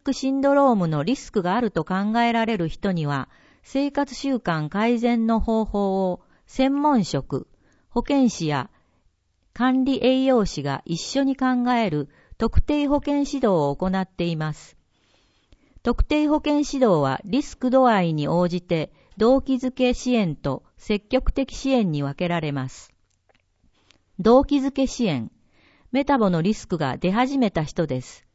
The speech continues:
軽度のうちに生活習慣を見直しましょう。動機づけ支援の流れ、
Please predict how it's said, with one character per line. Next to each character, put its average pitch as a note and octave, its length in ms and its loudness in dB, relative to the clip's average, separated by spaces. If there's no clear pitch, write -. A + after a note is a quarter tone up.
軽 D#4 240 2
度 A3+ 140 4
の F#3+ 100 2
う G3 80 2
ち F3 140 -2
に D3+ 140 -2
生 A#3+ 220 2
活 C4 240 -4
習 C4 200 -2
慣 E3+ 260 -2
を C#3+ 100 -2
見 D3+ 120 -4
直 F#3 240 -2
し G3 120 -6
ま F3+ 160 -2
し F3 140 -4
ょ C3+ 240 -4
う。 F#3+ 40 -6
動 B3 200 4
機 C#4 120 -4
づ C4+ 140 -2
け C4 160 0
支 C4 180 -2
援 G3 220 2
の D3 100 -2
流 D3 320 -4
れ、 C#3+ 260 -6